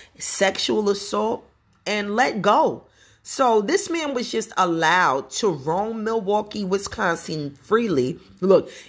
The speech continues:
in the urban areas, basically the hood, the ghetto,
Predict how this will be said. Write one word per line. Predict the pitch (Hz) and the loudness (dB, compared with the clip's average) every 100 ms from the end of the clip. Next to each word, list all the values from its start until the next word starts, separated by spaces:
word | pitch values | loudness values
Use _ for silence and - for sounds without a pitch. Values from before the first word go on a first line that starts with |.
| _ | _
in | 220 202 196 | 2 4 4
the | 175 175 | 6 6
urban | 175 196 226 196 170 - | 6 4 4 0 -6 -2
areas, | 175 147 143 135 151 - | -2 -2 -2 -2 -4 -6
basically | 147 208 285 302 233 196 190 | -4 0 0 0 -6 -4 -2
the | 151 | 0
hood, | 165 185 147 131 - - - _ | 2 4 4 2 -2 -16 -20 _
the | 170 | -2
ghetto, | 143 190 196 143 147 | 4 4 6 4 2